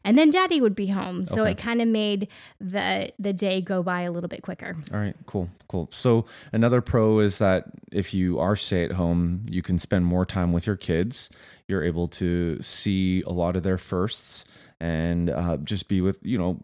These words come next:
Speaker 2: be able to create a lot of memories that way. The con is that it really does, it can sacrifice your career path and all that you've, depending on how old you are when you're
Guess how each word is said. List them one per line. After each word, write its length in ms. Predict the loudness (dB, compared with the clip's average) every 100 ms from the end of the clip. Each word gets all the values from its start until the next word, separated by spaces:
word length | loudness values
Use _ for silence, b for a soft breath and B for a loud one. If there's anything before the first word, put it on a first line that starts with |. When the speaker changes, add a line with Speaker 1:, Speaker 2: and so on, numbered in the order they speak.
| -14 -10
Speaker 2:
be 140 | -2
able 160 | 0 0
to 340 | -2 -2 -2 -6 -14 -16 -16
create 300 | -6 0 2
a 20 |
lot 160 | 2 2
of 80 | 2
memories 440 | 2 2 0 0
that 200 | 0 0
way. 200 | 2 0
The 100 | 0
con 360 | -2 0 2 2
is 160 | 2 2
that 220 | 2 2
it 160 | 0
really 220 | 0 0 4
does, 340 | 4 2 -2 B B B B B B B
it 160 | 0
can 280 | 4 4 4
sacrifice 920 | 4 2 0 4 4 4 0 -4 -8 -2
your 240 | 2 2
career 460 | 2 0 4 4 2
path 520 | 0 0 -2 -8 -6
and 160 | 0 0
all 180 | 2 0
that 160 | 0 0
you've, 300 | 0 0 -2
depending 380 | -2 2 2
on 220 | 2 0 -4 _ _ _
how 180 | -4 0
old 180 | 2 2
you 120 | 0
are 140 | 2 0
when 160 | 0 0
you're 360 | 0 -2 -2